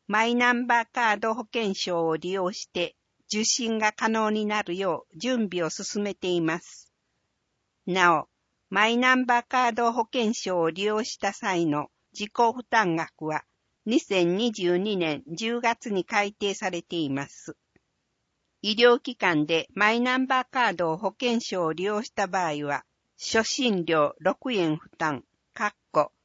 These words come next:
従来の保険証で受診した場合等は、初診料十二円負担となり、マイナンバーカード保険証を利用した場合の費用負担の方が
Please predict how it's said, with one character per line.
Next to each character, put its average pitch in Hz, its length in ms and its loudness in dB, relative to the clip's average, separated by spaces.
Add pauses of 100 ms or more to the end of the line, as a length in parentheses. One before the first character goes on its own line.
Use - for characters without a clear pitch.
(300)
従 254 360 0
来 147 220 4
の 170 180 2
保 - 240 -2
険 254 180 2
証 170 300 -2
で 165 260 0
受 208 220 -4
診 240 280 0
し - 160 -6
た 233 160 4
場 226 240 6
合 226 140 2 (100)
等 175 280 2
は、 156 200 -4 (480)
初 - 220 2
診 247 400 2
料 151 260 0
十 226 280 0
二 247 220 4
円 156 160 0
負 - 100 -16
担 196 260 0
と 196 220 -4
な 185 160 0
り、 143 180 -12 (400)
マ 220 180 4
イ 240 100 0
ナ 247 180 2
ン 240 80 -2
バ 240 180 4
ー - 40 -14
カ 247 200 0
ー 233 60 -2
ド 233 120 -2
保 233 100 -2
険 226 280 -2
証 180 260 -2
を 160 100 0
利 180 120 -8
用 226 200 2
し - 60 -10
た 214 160 -2
場 208 220 4
合 180 80 2
の 156 200 2
費 - 280 -8
用 233 160 0
負 285 100 -6
担 175 280 0
の 196 100 -2
方 175 240 -2
が 151 220 -4